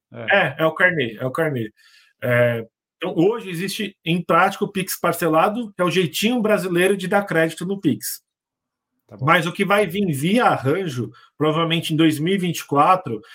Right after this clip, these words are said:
Speaker 2: é o Pix garantido, tá? Por que garantido? Porque existe al-,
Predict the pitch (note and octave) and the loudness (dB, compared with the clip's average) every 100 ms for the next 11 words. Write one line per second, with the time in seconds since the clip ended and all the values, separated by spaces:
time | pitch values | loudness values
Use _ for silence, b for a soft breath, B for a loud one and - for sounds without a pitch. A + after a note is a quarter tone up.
0 | B B D3 D3+ F3+ - C#3 B2+ F3+ G3+ | B B -2 -4 -10 -10 -4 0 0 0
1 | G3+ - F3 C#3 G#2 - _ _ A#2+ B2+ | -4 -2 0 0 -4 -14 _ _ 0 0
2 | C#3 - _ _ - F#3+ G3 G#3+ G3+ F#3+ | 0 -8 _ _ 0 0 2 0 2 2
3 | F#3+ E3+ - D#3+ A#2+ A#2+ E3 D3+ F3 F3+ | 0 -2 0 0 0 0 0 0 0 -2